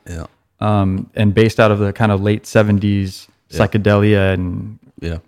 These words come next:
Speaker 2: um, retro rock kind of vibe.
Speaker 1: Definitely.
Speaker 2: So,
Speaker 1: Definitely.
Speaker 2: like, really cool stuff. That's, I feel like that kind of paints a picture for me.
Speaker 1: Yeah.
Speaker 2: Kind of lays it down nicely, like,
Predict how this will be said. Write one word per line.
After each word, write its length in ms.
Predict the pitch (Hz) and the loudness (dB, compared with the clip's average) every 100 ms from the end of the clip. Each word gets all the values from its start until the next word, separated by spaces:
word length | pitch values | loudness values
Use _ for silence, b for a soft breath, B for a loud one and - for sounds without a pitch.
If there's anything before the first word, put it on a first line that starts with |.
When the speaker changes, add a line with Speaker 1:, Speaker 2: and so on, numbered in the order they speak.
| - | -8
Speaker 2:
um, 200 | 98 98 | -4 0
retro 340 | 107 - 107 | 0 2 0
rock 280 | 98 98 - | 2 2 0
kind 140 | 104 | -2
of 80 | 92 | 0
vibe. 340 | 101 98 - 110 | 2 2 0 -12
Speaker 1:
Definitely. 460 | 82 - - - - _ | -14 -12 -12 -10 -14 _
Speaker 2:
So, 340 | - 98 98 - - | -2 -2 -4 -12 -14
Speaker 1:
Definitely. 240 | - 113 | -8 -6
Speaker 2:
like, 80 | 98 | -6
really 340 | 120 113 139 131 | -2 4 4 4
cool 180 | 123 | 2
stuff. 260 | 101 135 113 | 4 4 6
That's, 300 | 120 - - - | 4 0 -4 -2
I 100 | 117 | 0
feel 140 | 131 | 4
like 120 | 120 | 4
that 160 | 117 110 | 4 2
kind 120 | - | 0
of 60 | 107 | 0
paints 200 | 113 101 | 0 -2
a 60 | 90 | -2
picture 300 | 113 - 110 | -2 -2 -4
for 120 | 104 | 0
me. 440 | 104 113 101 98 - - | 4 4 2 -4 -10 -6
Speaker 1:
Yeah. 180 | 90 80 _ _ - | -6 -6 _ _ -4
Speaker 2:
Kind 160 | 113 | -2
of 100 | 95 - _ _ b b b b _ - | -4 -8 _ _ b b b b _ -4
lays 280 | 113 104 101 | 0 0 -2
it 40 | |
down 200 | - 101 | 0 2
nicely, 400 | 95 95 - 98 95 | 2 0 -2 -4 -2
like, 160 | 95 | -6